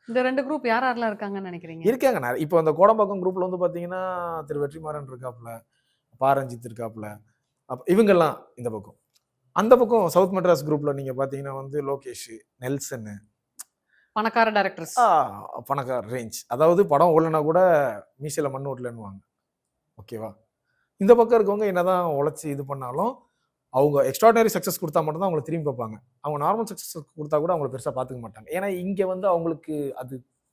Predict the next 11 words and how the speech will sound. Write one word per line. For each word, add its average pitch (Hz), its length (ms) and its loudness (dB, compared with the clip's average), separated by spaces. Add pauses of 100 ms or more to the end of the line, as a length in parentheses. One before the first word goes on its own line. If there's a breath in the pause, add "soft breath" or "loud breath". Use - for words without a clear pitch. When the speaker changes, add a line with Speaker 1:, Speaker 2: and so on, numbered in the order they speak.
Speaker 2:
சப்போர்ட் 139 400 -4
பெருசா. - 220 -12
ஆனா, 185 180 -2
அங்க 202 200 0
வந்து 220 480 -2 (600 soft breath)
சன் - 300 -8
நெட்வொர்க் 165 360 0
இருக்கு, 170 420 -4
ரெட் 143 160 -4
ஜெயண்ட் 160 260 0
இருக்கு, 170 500 -6